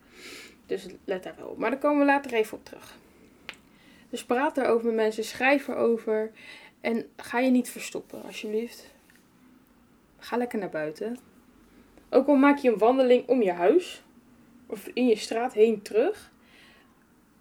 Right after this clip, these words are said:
ga alsjeblieft wel even naar buiten. Want gewoon frisse lucht. Ik kan zeggen zon, maar kijk nu naar buiten. Er is geen zon te zien, want het is hartstikke bewolkt.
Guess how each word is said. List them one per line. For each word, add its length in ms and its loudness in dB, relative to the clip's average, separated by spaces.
ga 160 -8
alsjeblieft 340 -6
wel 120 4
even 180 -6
naar 100 0
buiten. 340 4
Want 120 -8
gewoon 300 0
frisse 520 -2
lucht. 580 2
Ik 300 -20
kan 120 -4
zeggen 220 -10
zon, 360 0
maar 180 -6
kijk 220 -6
nu 80 -6
naar 160 -4
buiten. 440 -6
Er 100 -6
is 100 -8
geen 280 -10
zon 220 -10
te 120 -12
zien, 160 -8
want 40 -8
het 100 -14
is 80 -10
hartstikke 340 -10
bewolkt. 600 -8